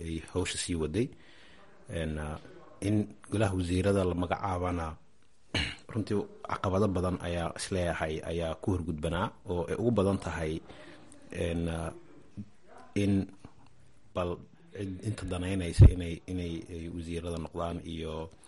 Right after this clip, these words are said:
intii la soo shaqaysay madaxweynaha iyo campaign-kii iyo kasoo qayb galay iyo sidii loo kala,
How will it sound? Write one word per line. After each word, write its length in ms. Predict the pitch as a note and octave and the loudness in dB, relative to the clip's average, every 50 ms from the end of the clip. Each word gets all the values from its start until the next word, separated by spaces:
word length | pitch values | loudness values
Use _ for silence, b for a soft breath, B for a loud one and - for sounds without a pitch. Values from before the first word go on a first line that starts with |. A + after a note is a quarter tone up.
| B B B B B B B B B - - | B B B B B B B B B -8 -4
intii 380 | G2+ G2 - - G2 F#2 F2 F2 D#2+ - - - - - - - | -4 -4 -4 -2 -2 0 0 0 -2 -6 -12 -16 -14 -12 -10 -6
la 80 | - - | -4 0
soo 180 | - - F#2+ F2+ | 4 4 6 6
shaqaysay 500 | - - - - F2 E2+ - - - D#2+ | 4 0 -2 -4 -4 -4 -2 2 2 2
madaxweynaha 580 | E2+ F2 E2 - - E2 E2+ F2+ G2 F2+ F2+ D#2+ | 2 0 -6 -4 -4 -4 -2 -2 -2 0 0 0
iyo 160 | E2+ E2 E2 | 0 0 -2
campaign-kii 640 | - - F#2 E2+ E2 E2 G2 F#2+ F2 E2 - F#2+ F2 | 0 0 0 2 2 4 4 2 2 2 0 -2 -2
iyo 120 | E2+ E2+ - | -2 -4 -6
kasoo 200 | - - - F#2 - | -6 -4 -4 -2 0
qayb 160 | E2+ E2+ E2+ E2 | 0 0 0 -2
galay 200 | D#2 D#2+ F2 - | -4 -4 -4 -4
iyo 160 | E2+ E2 D#2 | -4 -4 -6
sidii 360 | - - F#2 E2 E2 D#2+ D#2+ D#2 B B B B B B B B B - | -4 -4 -4 -2 0 0 0 -2 B B B B B B B B B 0
loo 140 | F2 F2+ F2+ | 2 2 2
kala, 320 | - - F#2 E2+ E2 | 0 -4 -2 0 0